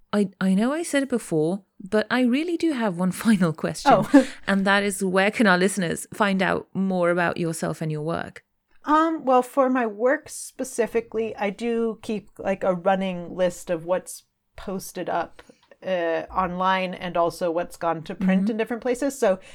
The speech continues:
Speaker 2: we can put a link to that page down in the description of the podcast. Uh, yeah, I guess that would be the main place to go. It's, it's on a blog that's, I've, that I've sadly neglected called Spec Potpourri.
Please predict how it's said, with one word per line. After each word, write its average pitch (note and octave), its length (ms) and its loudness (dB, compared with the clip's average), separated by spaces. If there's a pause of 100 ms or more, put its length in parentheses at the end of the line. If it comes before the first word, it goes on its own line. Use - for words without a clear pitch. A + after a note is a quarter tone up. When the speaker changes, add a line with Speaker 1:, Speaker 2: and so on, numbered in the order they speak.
(120)
Speaker 2:
we A#3+ 100 2
can B3+ 160 0
put - 120 -2
a G3 40 2
link F3+ 300 -4
to G3 120 -10
that F3 260 -4
page D#3+ 500 -4 (580)
down E3 600 -2 (440)
in F3 200 -6
the D3+ 280 -6
description E3+ 440 -8
of D3 80 -10
the D#3 80 -8
podcast. E3 500 -6 (420)
Uh, D4 640 2
yeah, F4+ 300 8
I D#4+ 80 6
guess F4+ 200 2
that C4+ 160 6
would A#3 100 2
be A3+ 100 -2
the G#3 100 -4
main G3 220 -4
place F3+ 260 -4
to F3+ 120 -6
go. E3+ 260 -2
It's, - 500 -6
it's G#3 220 -6
on A3+ 160 0
a G3+ 60 0
blog G3+ 580 0
that's, F3 260 -6
I've, F3 340 -4
that G3 140 -2
I've F3 120 -2
sadly F3 580 -4
neglected F3 640 -4
called F3 340 -6
Spec - 460 -6
Potpourri. E3+ 640 -6